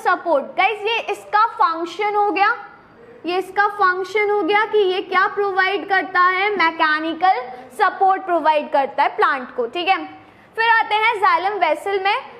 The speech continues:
Guys, जाइलम vessel में जो cell होते हैं वो long ट्यूब लाइक cell होते हैं। ये जो structure है, ये structure है जाइलम vessel का,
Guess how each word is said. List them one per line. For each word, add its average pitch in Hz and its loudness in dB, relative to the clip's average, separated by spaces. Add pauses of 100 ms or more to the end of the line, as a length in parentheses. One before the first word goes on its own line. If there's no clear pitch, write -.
(120)
Guys, 415 2
जाइलम 349 2
vessel 403 0
में 392 -4
जो 440 -2
cell 427 0
होते 415 -4
हैं 403 2
वो 440 -2
long 349 2
ट्यूब 381 0
लाइक 392 0
cell 370 0
होते 381 -4
हैं। 392 0 (460)
ये 381 0
जो 480 -2
structure 427 0
है, 440 -2
ये 403 -2
structure 403 0
है 403 2 (880)
जाइलम 330 0
vessel 330 -2
का, 392 2